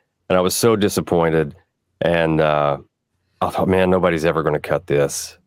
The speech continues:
I, like, I hate this song." I don't, and I think that's okay. I think that's probably healthy too. I shouldn't love every song that I write, but I really hated this one. And, uh, I thought, "Nobody will cut this. Nobody will cut this." And my publishing company,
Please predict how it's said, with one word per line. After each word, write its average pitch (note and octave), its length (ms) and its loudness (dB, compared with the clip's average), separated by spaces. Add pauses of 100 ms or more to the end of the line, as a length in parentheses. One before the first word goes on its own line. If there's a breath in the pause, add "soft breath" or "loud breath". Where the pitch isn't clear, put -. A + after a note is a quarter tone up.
(280)
I, E2+ 240 -2 (200)
like, D#2+ 240 -4
I F#2 160 0
hate F2+ 360 -4
this - 480 -2 (120)
song." E2+ 560 0 (640)
I F2 80 0
don't, F2 180 0 (180 loud breath)
and B2 140 0
I C#3+ 60 0
think D3 220 0
that's B2+ 220 2
okay. G#2 540 2
I F2+ 80 -2
think G2+ 180 -2
that's G2 140 0
probably F2 400 0
healthy E2+ 320 -2
too. E2+ 260 0
I F2 80 2
shouldn't F2 320 0
love E2 220 0
every D#2 240 -2
song D2+ 300 -2
that D2 100 0
I C#2 120 0
write, C#2+ 280 0 (520 loud breath)
but G#2+ 120 2
I C#3+ 60 2
really C3 280 2
hated G2 360 0
this E2+ 200 -2
one. D2 260 -2 (760)
And, F#2 420 2
uh, E2+ 260 2
I - 80 -2
thought, F#2+ 200 -4
"Nobody G2+ 280 0
will D#2 100 -2
cut D#2 200 -4
this. - 320 -8
Nobody F#2 180 0
will D#2+ 80 -2
cut E2 200 -4
this." - 200 -4
And D#2 80 -2
my E2 120 2
publishing G2 420 -2
company, F2+ 400 0